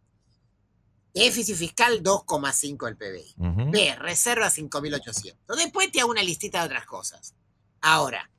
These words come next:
Speaker 1: A y B primero me las cumplí. No puedes decir, "No, pero para, para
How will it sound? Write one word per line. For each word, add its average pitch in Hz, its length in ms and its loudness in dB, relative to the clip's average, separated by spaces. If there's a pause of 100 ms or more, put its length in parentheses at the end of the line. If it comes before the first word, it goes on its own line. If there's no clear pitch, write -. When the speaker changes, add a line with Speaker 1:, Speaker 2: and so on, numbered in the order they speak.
(260)
Speaker 1:
A 220 180 6
y 220 80 2
B 196 200 2
primero 147 340 -6
me 131 60 -10
las 123 100 -10
cumplí. 151 200 -8
No 160 100 -6
puedes 196 180 2
decir, 175 160 0
"No, 214 140 2
pero 151 160 -4
para, 151 220 -2 (340)
para 160 280 2